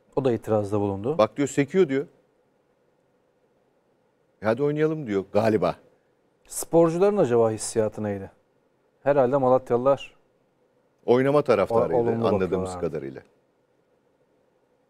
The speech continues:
Speaker 2: Neyse, yani bu şekilde biraz sizin hep söylediğiniz şu konuyu, yönetmeliğimizi,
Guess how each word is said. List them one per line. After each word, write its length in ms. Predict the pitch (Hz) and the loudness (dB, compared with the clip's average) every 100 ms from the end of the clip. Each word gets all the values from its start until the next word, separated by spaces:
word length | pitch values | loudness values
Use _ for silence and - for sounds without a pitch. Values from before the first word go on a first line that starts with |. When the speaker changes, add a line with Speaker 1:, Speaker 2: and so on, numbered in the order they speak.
| _ _ _ _ _ _ _ _ _ _ _ _ _ _ - | _ _ _ _ _ _ _ _ _ _ _ _ _ _ 2
Speaker 2:
Neyse, 280 | 196 165 | 4 6
yani 240 | 139 135 139 | 4 4 2
bu 80 | 156 | 0
şekilde 440 | 120 104 104 143 - _ _ _ - | 0 2 2 2 0 _ _ _ 2
biraz 300 | 131 127 - - | 2 2 -6 -6
sizin 300 | 147 151 185 | 0 0 2
hep 180 | 208 | 0
söylediğiniz 600 | - 175 170 151 165 165 - | 2 4 4 2 0 -4 -12
şu 200 | - 156 | -2 0
konuyu, 380 | 151 139 139 147 - _ | 2 0 0 -4 -6 _
yönetmeliğimizi, 880 | 98 123 131 135 127 123 123 117 135 | -2 0 0 -2 0 0 0 0 -2